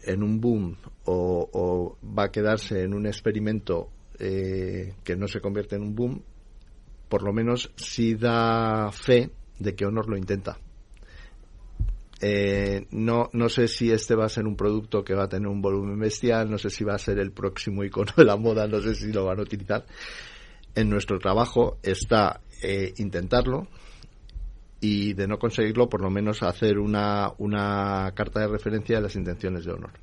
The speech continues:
que es innovar, eh, poner el pie en todos los campos, ah, eh, cercanos al mundo de la tecnología e intentarlo con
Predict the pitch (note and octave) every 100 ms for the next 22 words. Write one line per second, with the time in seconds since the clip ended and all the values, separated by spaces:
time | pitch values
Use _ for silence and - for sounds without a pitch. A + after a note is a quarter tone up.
0 | - - F#2 F#2 - - - F2+ F2 A2+
1 | D3+ E3+ - - - - - - - -
2 | G2 F#2 F#2 F2+ F2 - F#2 G2+ G#2 G#2
3 | G2 A2+ G#2+ G2 - F#2 G#2 G#2 G#2 G2
4 | - G#2 G2 F#2 - - F2+ F#2 F#2 F#2+
5 | F#2 F#2+ F#2 F#2 F2+ F2+ F2 E2+ - -
6 | - - - - - - - - A2+ G2
7 | A#2 A#2 F#2+ F2+ F2+ F#2+ G#2+ A2 G#2 G#2
8 | G2+ G#2+ G#2 C3+ C3 - - - - -
9 | - - - - - G#2 G2+ F2 F2+ F2
10 | A2 A2+ A#2+ B2+ A2+ G2